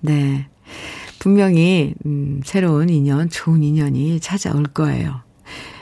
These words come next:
토닥토닥. 장금선 씨, 커피 보내드릴게요. 동생도 많이 위로해주세요.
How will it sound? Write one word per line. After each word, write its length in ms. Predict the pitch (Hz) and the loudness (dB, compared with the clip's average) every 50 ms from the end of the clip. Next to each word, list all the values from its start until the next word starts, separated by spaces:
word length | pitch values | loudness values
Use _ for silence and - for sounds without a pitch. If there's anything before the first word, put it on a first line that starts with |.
| - - _ _ - _ | -20 -20 _ _ -20 _
토닥토닥. 920 | - - - - 143 139 127 127 127 - - - 160 - - - - 147 139 - - _ _ - - - - - 165 - _ _ _ _ _ - - - - - | -16 -6 0 2 4 4 4 2 0 -2 -2 -2 -2 0 0 0 -2 -2 -6 -10 -18 _ _ -16 -16 -16 -14 -16 -18 -18 _ _ _ _ _ -16 -16 -16 -14 -4
장금선 600 | - 165 160 151 143 - 147 151 139 147 151 147 | 0 2 2 4 2 2 0 0 0 0 0 0
씨, 300 | 139 - 226 240 220 190 - - _ - | 2 4 4 4 4 2 0 -8 _ -10
커피 320 | - - 254 - - 214 | -6 -6 -4 0 0 0
보내드릴게요. 1120 | 170 175 165 160 156 143 - 143 139 139 139 139 - 135 139 143 147 156 170 190 208 233 254 - _ _ _ _ _ _ _ - - - - - - | 2 2 0 0 0 -2 -2 -4 -2 -4 -4 -4 -4 -4 -2 -2 0 2 2 2 2 0 -2 -6 _ _ _ _ _ _ _ -20 -18 -18 -16 -16 -4
동생도 420 | - - 185 175 202 190 180 170 165 | 0 2 2 4 4 2 2 2 2
많이 360 | 160 147 135 156 170 165 165 | 2 2 4 4 6 6 4
위로해주세요. 640 | 165 160 185 196 190 175 165 - - - 175 - - | 4 4 4 4 4 2 0 -2 -6 -6 -6 -6 -6